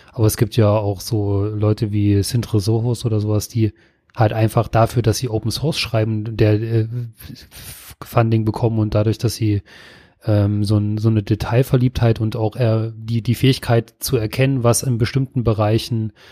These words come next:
an, ähm, Tooling oder an Elementen fehlt, ähm, dafür dann auch Geld bekommen.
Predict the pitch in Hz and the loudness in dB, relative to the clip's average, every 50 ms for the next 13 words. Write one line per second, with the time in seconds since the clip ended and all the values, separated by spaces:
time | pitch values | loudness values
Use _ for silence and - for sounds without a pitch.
0 | - - _ - - 110 107 110 107 107 107 107 101 101 101 - 113 107 104 104 | -20 -20 _ -2 0 2 2 2 0 0 0 -2 -2 -4 -6 -4 -2 0 0 0
1 | 101 101 101 - - - - 135 139 127 123 123 120 120 117 120 117 110 110 107 | 0 -2 -4 -6 -8 -4 0 2 4 4 4 4 4 2 0 -2 -2 0 0 0
2 | 110 104 107 104 107 113 107 113 113 110 107 113 131 143 - 143 117 - - 107 | 0 -2 -4 -4 -6 -4 -4 -2 0 2 2 2 2 0 0 -2 -2 -2 -2 -4
3 | 101 101 98 - - 113 104 98 98 - 117 113 113 - - 104 101 98 101 92 | -4 -4 -4 -6 -6 -6 -6 -6 -6 -2 0 0 0 0 -2 -4 -4 -6 -10 -8
4 | - - 110 101 - - 107 - 104 101 95 | -6 -4 -4 -4 -4 -6 -6 -6 -8 -10 -10